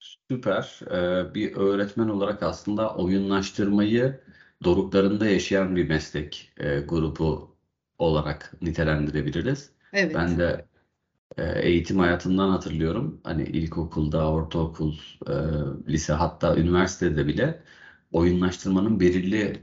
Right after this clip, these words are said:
Speaker 1: u-, uzuvlarına temas ediyordu öğretmenlerimiz, bilinçli veya bilinçsiz bir şekilde. Ama sen bilinçli bir, e, çalışmayla, e, bu işi doruklarında sürdürüyorsun diye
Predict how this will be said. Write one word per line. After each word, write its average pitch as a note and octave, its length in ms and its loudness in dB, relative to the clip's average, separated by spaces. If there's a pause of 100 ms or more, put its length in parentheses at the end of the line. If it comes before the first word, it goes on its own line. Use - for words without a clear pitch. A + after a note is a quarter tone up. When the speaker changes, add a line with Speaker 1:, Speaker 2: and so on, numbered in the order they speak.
Speaker 1:
u-, D#2 240 0
uzuvlarına F2+ 720 0
temas F#2 440 -2
ediyordu F#2 360 2
öğretmenlerimiz, D#2 880 -2
bilinçli E2 380 -2
veya D#2 240 0
bilinçsiz D#2+ 480 -4
bir D2 40 -8
şekilde. D#2 640 -4 (360)
Ama E2 200 0
sen - 400 0
bilinçli F#2 600 0
bir, - 420 0
e, E2+ 380 -2
çalışmayla, F#2+ 1000 -2 (480)
e, - 280 -6
bu G2 140 4
işi - 440 0
doruklarında G2 840 2
sürdürüyorsun D#2+ 840 0
diye A#2 400 0